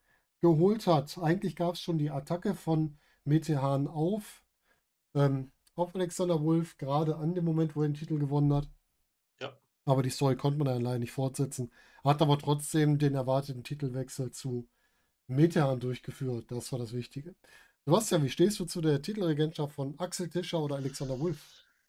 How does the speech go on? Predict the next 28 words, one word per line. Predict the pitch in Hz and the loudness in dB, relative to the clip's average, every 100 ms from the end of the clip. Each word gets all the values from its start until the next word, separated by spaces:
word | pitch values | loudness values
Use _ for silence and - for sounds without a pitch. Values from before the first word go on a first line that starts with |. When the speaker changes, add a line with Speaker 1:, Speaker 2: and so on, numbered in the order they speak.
| _ - | _ -10
Speaker 2:
Ah, | - - | -8 -6
ich | - | -6
kann | 160 | -6
da | 170 | -4
leider | 147 175 165 160 - _ - | -2 -2 -4 -8 -14 _ -12
recht | 156 165 | -10 -8
wenig | 180 190 | -10 -10
zu | - | -10
sagen, | 147 175 - 131 | -6 -6 -6 -8
weil | 127 139 160 | -6 -4 -4
tatsächlich | 160 - 165 - 170 - - _ _ _ _ _ _ _ _ _ _ _ | -8 -14 -14 -12 -12 -14 -18 _ _ _ _ _ _ _ _ _ _ _
war | 131 143 | -6 -4
das, | 170 107 - - | -4 -4 -8 -6
äh, | 131 135 123 | -2 -2 -4
tatsächlich | - 165 151 - | -10 -14 -14 -14
zweitausendvierzehn | 160 - 147 185 202 - - | -16 -14 -12 -6 -6 -6 -12
das | - | -12
Karat, | - 135 175 | -12 -10 -10
wo | 165 | -10
ich | |
das | 151 151 | -12 -10
erste | - 151 | -12 -8
Mal | 131 | -6
da | 120 151 | -4 -4
war. | 190 185 | -6 -8
Und | - 147 - | -10 -12 -6
da | 143 165 | -4 -4
stand | 160 - 165 | -6 -10 -12